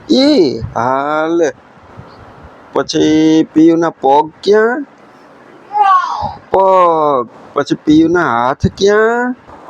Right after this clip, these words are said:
હાથ લે, લે, લે. આને તો બધી ખબર પડે લે. હા. ખોટે ખોટ કેમ રડતી હતી હમણાં? એ ના, ના, ના, ના, રડાય નહીં, રડાય નહીં.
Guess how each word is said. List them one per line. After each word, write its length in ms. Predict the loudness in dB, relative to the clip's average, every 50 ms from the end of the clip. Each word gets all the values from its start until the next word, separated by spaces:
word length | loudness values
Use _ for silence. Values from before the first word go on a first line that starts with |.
| -10 -8 -6 -8 -8 -8 -8 -14 -16 -18 -20 -20 -20 -8 -6 -6
હાથ 500 | -4 -2 -2 -2 0 0 0 0 0 2
લે, 300 | 2 4 4 6 4 4
લે, 200 | 4 2 2 2
લે. 440 | 2 2 2 2 2 2 2 2 0
આને 320 | 0 -2 -2 -2 -2 -2 0
તો 140 | -2 -2
બધી 320 | 0 0 -2 0 0 -2 -2
ખબર 360 | 0 -4 -2 0 0 -2 -2
પડે 300 | 0 -2 -2 0 0 0
લે. 160 | 0 0 -2 -2 -4 _ _ -20 -20 -20 -20 -20 -20 -16 -12 -12 -12 -12 -12 -18 _ -20 -20 -20 -8 -6
હા. 640 | -4 -4 -4 -4 -4 -4 -2 -2 -2 -2 -2 -4 -6 -10 -14 -18 -20 -20 -20 _ _ _ -20 -20 -14 -10
ખોટે 260 | -6 -6 -4 -2 -4 -4
ખોટ 280 | -2 -4 -6 -4 -2
કેમ 200 | -2 -2 0 2
રડતી 320 | 0 0 -2 -2 -4 -4 -4
હતી 180 | 0 0 -2
હમણાં? 280 | 0 0 -2 -4 -4 -6 -10 -20 _ _ -20 -20 -20 -20 -20 -20 -20 -20 -14 -4 -2
એ 80 | -2 0
ના, 160 | 0 0 0
ના, 160 | 2 0 2
ના, 140 | 2 0 0
ના, 180 | 0 0 0
રડાય 360 | 2 2 0 2 0 -2 -2 -2
નહીં, 220 | -2 0 2 2
રડાય 300 | 2 2 2 0 -2 0
નહીં. 640 | 0 0 2 2 4 4 4 4 2 2 0 -4